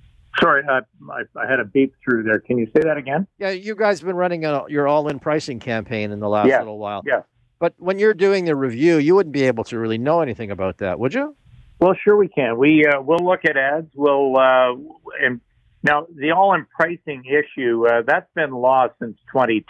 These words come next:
Speaker 1: ten.
Speaker 2: Mm-hmm.
Speaker 1: Uh, the, the concern I have is there are still dealers today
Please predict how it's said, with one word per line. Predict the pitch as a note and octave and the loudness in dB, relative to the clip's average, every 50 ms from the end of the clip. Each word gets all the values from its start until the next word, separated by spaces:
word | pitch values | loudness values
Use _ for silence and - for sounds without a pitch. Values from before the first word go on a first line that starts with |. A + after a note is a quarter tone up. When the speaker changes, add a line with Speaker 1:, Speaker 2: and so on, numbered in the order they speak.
| - | -2
Speaker 1:
ten. | C3 A2+ G#2+ F2+ E2 F#2+ - _ | -2 -2 -2 -4 -8 -14 -20 _
Speaker 2:
Mm-hmm. | B2 B2 C3 C#3 C#3+ _ _ _ _ _ _ E3 | -20 -20 -20 -20 -20 _ _ _ _ _ _ -2
Speaker 1:
Uh, | A#2 G#2 G#2 G#2+ A2 A2 | 0 2 4 4 4 4
the, | G#2+ G#2+ A2 G#2 - | 2 0 -4 -6 -4
the | C#3 A#2+ A#2+ A#2 G#2+ - - - | -2 0 2 2 2 -2 -4 -4
concern | C#3 C3+ C3 - - F3 D#3+ D3+ D3 | -4 -4 -4 -2 -2 0 0 2 2
I | C#3+ C#3 C#3 B2+ | 2 2 2 2
have | A#2+ B2+ B2+ B2 A#2+ | 0 0 0 0 -2
is | B2+ A2+ - | -6 -6 -2
there | D#3 D3+ D3+ | 0 2 2
are | D3+ C#3+ - _ | 2 0 -2 _
still | - F3 F3 F3 D3 | 0 2 2 2 0
dealers | C3+ C#3 C3 A#2+ A#2 A2 G#2 - _ - | -2 -2 -2 -2 -4 -6 -6 -6 _ -4
today | A#2 G#2 G2 G2+ A#2 C#3+ | -2 0 0 0 0 0